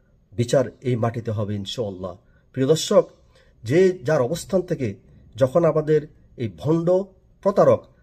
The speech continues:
যারা দেশটাকে ধ্বংস করে দিয়েছে, একটা জেনারেশনকে ধ্বংস করে দিয়েছে,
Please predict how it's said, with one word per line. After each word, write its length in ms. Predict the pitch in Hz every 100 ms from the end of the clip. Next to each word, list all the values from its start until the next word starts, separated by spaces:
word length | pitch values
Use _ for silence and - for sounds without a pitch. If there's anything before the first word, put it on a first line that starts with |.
| _ -
যারা 220 | 117 143
দেশটাকে 440 | 127 151 - 170 127
ধ্বংস 320 | - 196 175
করে 220 | 156 135
দিয়েছে, 460 | 127 135 131 107 107 _ _ -
একটা 220 | 131 170
জেনারেশনকে 560 | 110 127 160 156 - 113
ধ্বংস 280 | 131 180
করে 240 | 143 131 107
দিয়েছে, 420 | 113 107 -